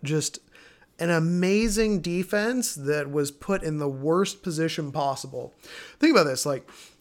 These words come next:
our defense has already forced two fumbles, a tackle for loss. Um,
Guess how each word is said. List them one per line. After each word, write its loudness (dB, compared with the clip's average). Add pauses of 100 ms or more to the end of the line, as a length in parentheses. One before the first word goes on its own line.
(380)
our 6
defense 0
has 4
already 4
forced 2
two 8
fumbles, 6
a -2
tackle 2
for 2
loss. 2 (760)
Um, -2